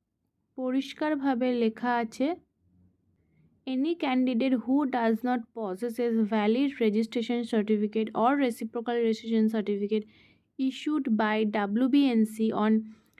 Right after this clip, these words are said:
সাত আট দু হাজার পঁচিশ is not allowed to apply।"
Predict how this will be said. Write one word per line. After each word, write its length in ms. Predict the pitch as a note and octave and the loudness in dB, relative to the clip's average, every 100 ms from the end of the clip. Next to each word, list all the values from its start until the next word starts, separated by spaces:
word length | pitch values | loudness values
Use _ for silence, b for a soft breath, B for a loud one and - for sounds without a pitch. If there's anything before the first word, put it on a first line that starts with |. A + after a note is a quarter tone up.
| _ | _
সাত 440 | - C#4+ B3 C4 - | -6 0 0 0 -4
আট 260 | - A3+ A#3 | -4 -2 -2
দু 280 | A3 - A3+ | -4 0 0
হাজার 440 | G#3 G#3+ G#3 A3+ | 2 0 -2 -2
পঁচিশ 420 | A3+ A3+ G#3+ G#3+ | -2 -2 -2 -4
is 440 | G#3 A3 A3 G#3 G#3+ | -8 -4 -6 2 2
not 200 | A#3 E4+ | 2 0
allowed 600 | - - G3+ G3 G3 G#3 - | -4 -8 -4 -2 -2 -4 -6
to 60 | |
apply।" 460 | C#4 F#3+ - F#3+ F3 | -10 -10 -10 -10 -10